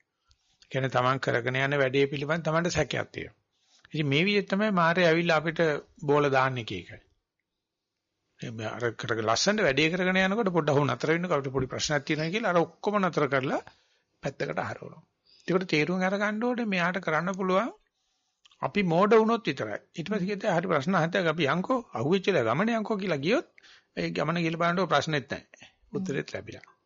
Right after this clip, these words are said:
ඒක නිසා මේ අතරමඟදී මේ පොළු දාන එක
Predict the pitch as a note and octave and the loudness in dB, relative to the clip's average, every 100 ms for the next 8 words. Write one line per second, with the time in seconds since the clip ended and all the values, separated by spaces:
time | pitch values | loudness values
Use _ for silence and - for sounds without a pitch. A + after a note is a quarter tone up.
0 | - D3+ D#3 A3+ G3+ F3 E3+ C3+ - D#3+ | -2 0 0 0 0 2 2 2 0 -2
1 | D#3 E3 D#3 D#3 C#3+ C3+ - - D#3 D#3 | -2 -2 -2 0 2 0 -2 -4 0 2
2 | E3 E3 D#3+ B2 | 4 4 2 -2